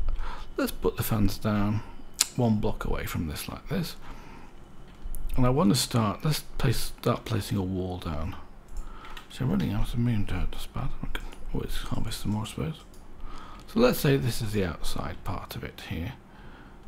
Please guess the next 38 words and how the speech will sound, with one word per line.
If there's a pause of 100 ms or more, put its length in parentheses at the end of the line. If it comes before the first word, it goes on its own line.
(220)
And
I
want
to
get
behind
it
to
turn
the
fans (180)
on
and
off.
So
let's
just (480)
remove
this
one
here
like
that. (720)
And
then
put
another
layer
down (140)
like
this. (4000)
And
I
want
it
about
five
wide.